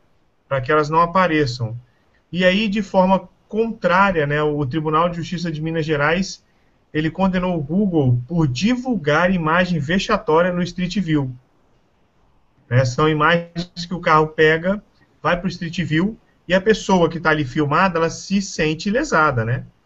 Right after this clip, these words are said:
Então, ela requereu no Tribunal de Minas Gerais e o Google foi condenado em quinze mil reais a título de danos morais,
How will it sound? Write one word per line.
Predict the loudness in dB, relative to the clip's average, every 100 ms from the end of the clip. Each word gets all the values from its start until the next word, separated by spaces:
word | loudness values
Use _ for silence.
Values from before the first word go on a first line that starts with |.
| _ _ -6
Então, | -2 2 2 4 2 0 0 0
ela | 0 0
requereu | -2 -2 -2 0 2 0 -2 -4 -6
no | -6 -4
Tribunal | -4 -2 0
de | 0
Minas | -2 -2
Gerais | 0 0 0
e | -2
o | -2
Google | -4 -4 -2
foi | -4
condenado | -2 0 0 0 0 0 -4 -10 _ _ _ -2
em | 0 0
quinze | 0 0 2
mil | 2 2
reais | 2 2 0 -4 -4
a | -4
título | -4 -6 -6
de | 0
danos | 0 2
morais, | 0 0 2 2 0 -4